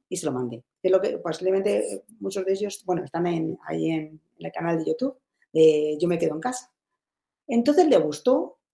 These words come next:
a la gente le gustó, y entonces todos los días le mandaba un vídeo diferente. Entonces ya me lo planteé, dije, "Bueno, pues de lunes a viernes, el lunes hago técnica, el martes hago, eh, por ejemplo, pues a lo mejor más cuerpo,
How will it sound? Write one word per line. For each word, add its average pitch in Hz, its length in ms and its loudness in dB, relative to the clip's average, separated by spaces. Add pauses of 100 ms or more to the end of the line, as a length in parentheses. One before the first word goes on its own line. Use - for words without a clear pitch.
(280)
a - 80 -10
la 147 100 -4
gente 180 200 -4
le 208 80 0
gustó, 226 440 -2
y - 40 -8
entonces 202 220 -4
todos 214 140 4
los 214 100 4
días 233 100 4
le 226 80 2
mandaba 160 260 -2
un 123 100 -4
vídeo 185 380 -6 (520)
diferente. 170 720 -2 (220)
Entonces 214 200 6
ya 233 80 12
me 240 80 6
lo 240 100 10
planteé, 180 320 2
dije, 160 240 -2
"Bueno, 165 180 0
pues 151 120 0
de 151 80 0
lunes 190 340 -2
a 196 160 -4
viernes, 277 600 0 (340)
el - 140 -4
lunes 175 320 0
hago 180 800 -2 (440)
técnica, 285 580 6
el 190 100 2
martes 170 400 -4
hago, 175 640 -2 (280)
eh, 180 720 0 (500)
por 170 120 -12
ejemplo, 170 840 0
pues 170 200 -6
a 170 40 -8
lo 165 60 -6
mejor 175 340 -2
más 170 300 -2
cuerpo, 285 580 6